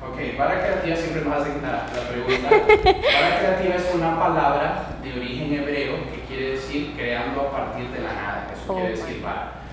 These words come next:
Speaker 1: ¿Por qué decidimos colocarles este nombre? Porque creemos firmemente de que, primeramente por nuestros principios, pues Dios es el creador de todo y creemos que realmente las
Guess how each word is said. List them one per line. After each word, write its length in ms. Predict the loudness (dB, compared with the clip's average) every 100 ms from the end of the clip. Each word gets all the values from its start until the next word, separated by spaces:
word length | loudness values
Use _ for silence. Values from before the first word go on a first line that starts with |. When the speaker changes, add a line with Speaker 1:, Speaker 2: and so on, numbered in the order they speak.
| -12 -4
Speaker 1:
¿Por 200 | -2 0
qué 380 | 2 2 0 -4
decidimos 520 | -4 0 2 2 0
colocarles 760 | 0 0 0 -2 -2 -4 -6 -6
este 320 | -6 -6 -2
nombre? 320 | 2 2 2 -4 -6 -10 -12 -10
Porque 320 | -6 -4 -4 -2
creemos 480 | 0 0 0 -2
firmemente 800 | -4 -4 -4 -4 -4 -4 -2 -2
de 20 | -2
que, 720 | -4 -4 -4 -2 -2 -2 -6
primeramente 540 | -4 -2 0 -2 -2 -4
por 180 | -6
nuestros 320 | -6 -6 -8 -10 -10
principios, 480 | -10 -8 -6 -6 -6
pues 400 | -8 -8 -8 -10
Dios 220 | -10 -10 -8
es 80 |
el 80 | -8
creador 400 | -4 -4 -4 -4
de 60 | -6 -6
todo 240 | -4 -4
y 40 | -6
creemos 440 | -6 -6 -6 -8
que 80 | -8
realmente 640 | -8 -8 -10 -10 -10 -10 -12 -16 -16 -10
las 140 | -8